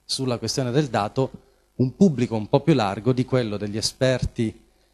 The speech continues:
o dei nerd, come li chiamerebbe Guido Romeo, che oggi sono i veri e forse però unici attori di questo processo di cui oggi stiamo parlando. Ma provando a metterli un po',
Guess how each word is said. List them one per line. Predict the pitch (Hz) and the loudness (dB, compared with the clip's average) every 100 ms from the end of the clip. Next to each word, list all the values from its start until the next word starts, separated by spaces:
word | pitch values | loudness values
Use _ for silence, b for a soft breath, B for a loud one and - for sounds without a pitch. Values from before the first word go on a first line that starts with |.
| _ - | _ -2
o | 104 | -2
dei | 110 | 0
nerd, | 110 127 113 104 | 0 0 0 -4
come | 107 104 | -4 -6
li | |
chiamerebbe | 101 107 107 113 104 | -4 -6 -4 -4 -6
Guido | 101 113 110 | -8 -6 -4
Romeo, | 127 131 107 113 | -4 -4 -4 -6
che | - 120 - | -4 -4 -2
oggi | 117 113 104 101 120 131 | -2 -2 -2 -4 -2 -2
sono | - 104 107 123 - _ _ - | -4 -6 -6 -6 -8 _ _ -2
i | 113 | 2
veri | 107 170 185 160 | 6 6 6 2
e | |
forse | 120 135 - - | -2 -6 -6 -2
però | 147 127 120 | 0 2 2
unici | 120 113 113 - 135 123 - _ _ | 0 -4 -4 -4 -2 -4 -6 _ _
attori | 120 - - 104 113 | 2 2 0 0 2
di | 123 | -2
questo | - 104 117 | -4 -4 -4
processo | 123 120 110 - | -4 -2 -2 -2
di | 110 | -4
cui | 101 101 | -2 -4
oggi | 92 | -4
stiamo | 95 101 98 | -6 -6 -8
parlando. | 90 98 95 90 90 90 _ b b b b b b _ _ | -6 -4 -4 -6 -10 -16 _ b b b b b b _ _
Ma | 117 | 2
provando | 120 156 180 | 8 8 10
a | 165 | 8
metterli | 160 156 139 | 8 6 4
un | 147 131 | 4 4
po', | 139 135 131 | 6 6 4